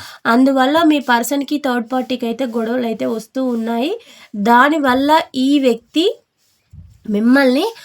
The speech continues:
అప్రోచ్ కావడానికి తను ఇండైరెక్ట్ మెథడ్ అనేది యూజ్ చేస్తూ ఉన్నారు. అంటే మీరు తన మ-, అంటే తను మరి మీ లైఫ్లోకి వచ్చిన తర్వాత మీకేమైనా నెగిటివ్ చేసే అవకాశాలు ఉన్నాయా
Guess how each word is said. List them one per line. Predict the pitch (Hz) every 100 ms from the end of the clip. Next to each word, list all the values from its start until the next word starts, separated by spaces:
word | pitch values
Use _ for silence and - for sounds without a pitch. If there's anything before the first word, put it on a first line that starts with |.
| - _
అప్రోచ్ | 240 233 285 320 302
కావడానికి | 277 254 240 240 233
తను | 311 277 247
ఇండైరెక్ట్ | 277 254 262 320 294 277 -
మెథడ్ | 269 240 254 269
అనేది | 254 233 233
యూజ్ | 254 240 240 247
చేస్తూ | 233 - 240
ఉన్నారు. | 214 208 208 208 214 226 - - - _
అంటే | 254 262 359
మీరు | 277 277 302 370
తన | - 277 254 247
మ-, | 247
అంటే | 226 226 254 330
తను | 320 285 277
మరి | 269 254 254 247
మీ | 254 254
లైఫ్లోకి | 240 214 233 294 285
వచ్చిన | 226 - 262
తర్వాత | 240 226 220 208 226 226 - - - -
మీకేమైనా | 240 285 339 339 311 302 302
నెగిటివ్ | 277 240 262 339 311
చేసే | 285 269
అవకాశాలు | 262 220 247 254 277 254
ఉన్నాయా | 226 214 220 226 226 220